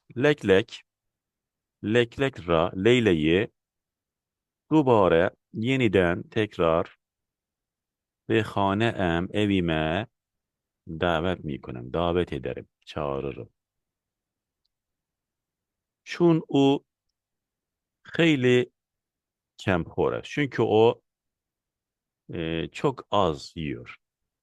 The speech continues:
Kemhor. Az yiyen. Andrus leklek, o gün leylek, gazayı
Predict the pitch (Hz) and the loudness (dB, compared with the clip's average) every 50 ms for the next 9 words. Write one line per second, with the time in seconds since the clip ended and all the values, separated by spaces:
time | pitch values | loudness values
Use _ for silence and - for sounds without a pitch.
0 | _ _ _ _ _ _ - - 87 73 - - _ - 62 58 - _ _ _ | _ _ _ _ _ _ -8 -6 -6 -6 -6 -8 _ -8 -8 -8 -14 _ _ _
1 | _ _ _ _ _ _ _ _ _ _ _ _ _ _ _ _ _ _ _ _ | _ _ _ _ _ _ _ _ _ _ _ _ _ _ _ _ _ _ _ _
2 | _ _ _ _ _ _ _ _ - _ _ 101 95 90 78 71 73 80 78 78 | _ _ _ _ _ _ _ _ -20 _ _ 0 0 0 -2 -4 -10 -10 -8 -8
3 | 73 65 64 _ _ _ _ _ _ _ _ _ _ _ _ _ _ _ _ _ | -8 -8 -12 _ _ _ _ _ _ _ _ _ _ _ _ _ _ _ _ _
4 | _ _ _ _ _ _ _ _ _ _ _ _ _ _ _ _ _ _ _ _ | _ _ _ _ _ _ _ _ _ _ _ _ _ _ _ _ _ _ _ _
5 | _ _ _ _ _ _ _ _ _ _ _ _ _ _ _ _ _ _ _ _ | _ _ _ _ _ _ _ _ _ _ _ _ _ _ _ _ _ _ _ _
6 | _ _ _ _ _ 135 147 165 180 190 185 185 175 165 160 160 160 - - - | _ _ _ _ _ -4 -2 -2 -2 -2 0 2 4 4 4 4 2 -2 -10 -20
7 | - _ _ 104 104 110 104 101 - 101 95 110 120 - - - _ 135 151 143 | -20 _ _ -2 0 0 0 0 2 2 2 2 2 -2 -14 -6 _ 0 0 0
8 | 123 123 113 101 98 98 110 113 104 82 76 82 - - - - _ _ _ _ | 0 0 0 2 2 2 4 2 4 2 0 0 -2 -4 -14 -20 _ _ _ _
9 | _ _ _ _ _ _ _ _ _ _ _ _ _ _ _ _ _ _ _ _ | _ _ _ _ _ _ _ _ _ _ _ _ _ _ _ _ _ _ _ _
10 | _ _ _ _ _ _ _ _ _ 123 123 127 123 120 135 156 165 165 160 151 | _ _ _ _ _ _ _ _ _ 2 2 2 2 2 2 2 2 2 2 0
11 | 151 147 143 139 139 139 | 0 2 2 2 0 -2